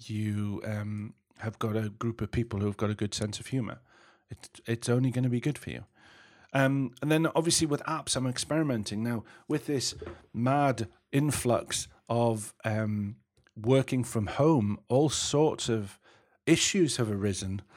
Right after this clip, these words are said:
that probably people never really thought of. Like, I mean, I'm pretty confident that the, the internet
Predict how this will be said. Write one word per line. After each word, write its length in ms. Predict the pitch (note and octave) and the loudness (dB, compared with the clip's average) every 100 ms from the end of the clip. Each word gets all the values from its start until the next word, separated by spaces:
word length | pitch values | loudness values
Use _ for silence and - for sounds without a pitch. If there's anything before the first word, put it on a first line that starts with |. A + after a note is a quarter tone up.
| - - - | -20 -14 2
that 360 | C#3+ C3+ - | 4 4 -2
probably 280 | - D#3+ G3+ | -2 0 0
people 280 | - F#3 E3 | -4 -2 2
never 240 | D3+ C3+ | 2 2
really 260 | C3+ C#3 C3 | 0 -2 -2
thought 280 | - G3+ D3 | -2 -2 -2
of. 140 | G2+ | -4
Like, 200 | A#2+ A#2+ - _ _ _ - | -4 -6 -10 _ _ _ -2
I 80 | |
mean, 180 | D3 D#3+ | 2 4
I'm 140 | D3+ C3 | 2 2
pretty 340 | - F#3+ D3 | 2 2 0
confident 540 | - F3+ - A#2+ G#2 | 0 0 0 -4 -2
that 260 | B2 A#2 - | -2 -2 -4
the, 120 | G#2 - | -12 -6
the 240 | B2+ A#2 - | -4 -2 0
internet 500 | D#3 D#3 C#3 G#2+ | 0 0 2 0